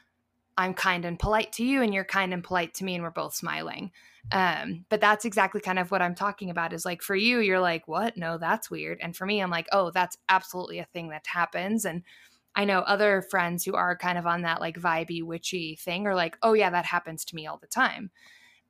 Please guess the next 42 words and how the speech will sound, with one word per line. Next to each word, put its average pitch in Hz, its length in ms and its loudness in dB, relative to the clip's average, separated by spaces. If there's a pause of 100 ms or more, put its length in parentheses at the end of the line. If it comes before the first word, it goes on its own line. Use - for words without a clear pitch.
And 190 140 2
I 175 120 2
think, 170 440 -4
again, 190 340 0
it's, - 360 -10 (180)
they 185 240 -8
need 165 160 -12
to 175 80 -14
believe 165 300 -10
in 160 80 -14
themselves, 165 600 -4
right? 180 220 0
If 175 140 -12
you 220 160 2
believe 165 400 -4
it, 139 220 -6 (340)
when 180 240 -2
you 175 240 -6
get 220 300 2 (280)
a 185 100 0
little 170 220 -4
tingling 156 480 -8
like - 220 -8
that 170 200 -4
or 170 60 -10
you 170 160 -12
get 233 180 2
a 262 60 2
vibe 160 320 -2
like 156 220 -12
that, 170 280 -6
it 175 120 -8
becomes 175 340 -6
meaningful 165 540 -8
as 175 100 -2
opposed 180 380 -8
to 170 60 -12
you. 165 240 -6
You 165 180 -10
probably 160 280 -10
just, - 320 -8 (280)
like, 92 240 -8